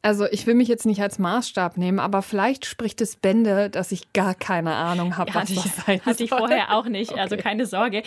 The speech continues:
Speaker 2: Ich finde aber, das klingt in der Theorie richtig fantastisch. Also ich habe mir die Website angesehen und das Ganze, äh, ist so aufgebaut, dass es in Zukunft auch K-I-Systeme nutzen soll. Es ist eine Online-Plattform, über die können Menschen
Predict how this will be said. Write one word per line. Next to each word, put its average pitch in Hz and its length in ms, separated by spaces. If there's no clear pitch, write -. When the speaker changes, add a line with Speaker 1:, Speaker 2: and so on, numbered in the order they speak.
Speaker 2:
Ich - 140
finde 294 220
aber, 226 100
das 220 160
klingt 262 280
in 214 100
der 196 120
Theorie 240 640
richtig 285 460
fantastisch. 220 720
Also 185 180
ich - 160
habe 196 140
mir 185 140
die 170 200
Website 226 340
angesehen 247 520
und 208 480
das 202 160
Ganze, 208 680
äh, 170 240
ist - 180
so 226 140
aufgebaut, 202 540
dass 185 140
es 175 100
in 180 100
Zukunft - 420
auch - 140
K-I-Systeme 175 680
nutzen 247 440
soll. 269 260
Es 247 180
ist 185 120
eine 180 200
Online-Plattform, 233 1000
über 202 200
die 214 140
können 196 280
Menschen 202 580